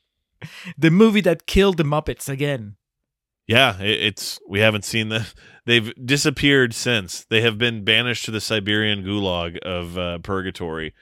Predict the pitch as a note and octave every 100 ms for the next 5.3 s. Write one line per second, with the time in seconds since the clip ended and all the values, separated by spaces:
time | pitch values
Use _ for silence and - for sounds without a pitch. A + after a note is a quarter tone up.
0 | _ _ E2+ D#2 F2+ F2 D#2+ - E2 C#2+
1 | - - - - A#1 A#1+ - _ _ _
2 | _ _ _ - G#2+ A2 G#2 G2 G#2+ A2
3 | B2 C3+ - _ _ _ _ _ _ _
4 | F#2 F#2 F2 F2 A2+ B2+ G#2 _ - _
5 | C#3+ C#3